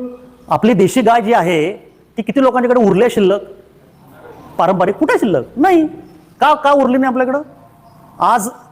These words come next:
देशी गाय असल्याशिवाय शेती होऊच शकत नाही, असं माझं म्हणणं आहे. एक देशी गाय प्रत्येकाच्या घरामध्ये हवीच. त्याला दोन कारणं आहेत, एक व्यावहारिक आणि एक आध्यात्मिक. देशी गाय घरात असणं म्हणजे घरात वैभवाचं लक्षण आहे,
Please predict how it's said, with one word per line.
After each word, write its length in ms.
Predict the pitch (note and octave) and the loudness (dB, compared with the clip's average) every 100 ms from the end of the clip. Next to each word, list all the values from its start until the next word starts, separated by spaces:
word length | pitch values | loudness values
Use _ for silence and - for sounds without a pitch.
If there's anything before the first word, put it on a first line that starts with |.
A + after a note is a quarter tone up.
| _ - | _ -8
देशी 440 | C3 F#3+ - B3+ | -2 0 0 -2
गाय 280 | G3 G3+ A3+ | 2 2 2
असल्याशिवाय 640 | - G#3 G#3 G3 G3+ G#3 - - - - | 0 -2 0 2 2 0 -6 -20 -20 -18
शेती 380 | - G3 F#3+ | -2 -2 0
होऊच 400 | B3+ D#3+ A3+ C#4+ | 0 2 2 2
शकत 220 | - B3 G#3+ | 0 0 0
नाही, 140 | D#3 - | -2 -4
असं 160 | G3 | -4
माझं 200 | F#3+ E3+ | -2 0
म्हणणं 180 | G3 D#3+ | 0 -2
आहे. 80 | B2 - - - _ _ _ - F#3+ | -6 -16 -20 -20 _ _ _ 0 2
एक 120 | C4+ B3+ | 2 2
देशी 200 | - A#3+ | 0 0
गाय 220 | G#3+ A#3+ | 2 0
प्रत्येकाच्या 480 | - - - D4+ G3+ | -2 -4 -4 -4 -4
घरामध्ये 340 | E3+ E3+ F3+ | -4 -2 -4
हवीच. 360 | D3+ G3 - - - - _ - | 0 0 0 -10 -16 -20 _ -4
त्याला 140 | E3+ | -2
दोन 260 | D#3 G#3 C#4+ | 0 2 2
कारणं 220 | G#3 D#3+ | 0 -2
आहेत, 100 | C3+ - | -6 -4
एक 160 | F#3 D#3 | -2 0
व्यावहारिक 500 | D#3+ D#3+ G3+ A#3 - - - | 2 2 0 -2 -4 -16 -12
आणि 120 | D#3 F#3+ | -6 -4
एक 80 | |
आध्यात्मिक. 400 | D#3 C3+ - D#3+ - - - _ _ _ _ - - - - - - | -2 -2 -2 -4 -6 -18 -20 _ _ _ _ -20 -20 -20 -20 -20 -4
देशी 240 | D3+ E3 A3+ | 0 0 0
गाय 260 | F3+ G#3+ | 2 0
घरात 220 | G#3 F3 G#3+ | 0 0 0
असणं 400 | D#3+ G3+ G3+ F3+ C#3 - - _ - | -2 0 0 0 -6 -16 -20 _ -6
म्हणजे 200 | D#3 D#3 | -2 0
घरात 240 | C#3+ F#3+ | 0 0
वैभवाचं 480 | G3 E3 E3 G#3+ G#3+ | 0 2 2 2 0
लक्षण 240 | G#3 F#3+ | -2 -2
आहे, 100 | D3+ | -6